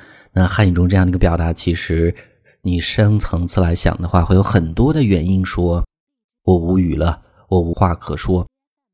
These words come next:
可能最简单的一个原因就是某人做了一件让你很无奈的事情，这个时候你就会讲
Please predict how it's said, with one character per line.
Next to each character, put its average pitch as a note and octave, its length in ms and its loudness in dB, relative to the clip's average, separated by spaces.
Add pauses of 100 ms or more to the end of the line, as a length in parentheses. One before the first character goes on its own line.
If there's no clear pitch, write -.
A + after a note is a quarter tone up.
(160)
可 G#2+ 80 0
能 A2+ 80 4
最 D3+ 120 2
简 G2 260 2
单 A2 180 4
的 A#2+ 120 4
一 F#2+ 140 2
个 G2 80 2
原 F#2 180 4
因 F#2 140 2
就 F#2+ 140 2
是 D#2+ 400 -4
某 F2+ 180 4
人 F2 140 2
做 G#2 120 2
了 F2+ 80 2
一 E2+ 60 2
件 F#2+ 160 2
让 F#2+ 160 2
你 E2+ 60 -4
很 E2+ 200 -4
无 E2+ 200 -2
奈 B2 200 2
的 D#2 140 -2
事 - 180 -4
情， D2+ 240 -4 (280)
这 - 100 0
个 E2+ 80 2
时 - 100 -2
候 E2+ 80 2
你 E2 140 0
就 E2 160 0
会 E2+ 160 -2
讲 E2 260 -6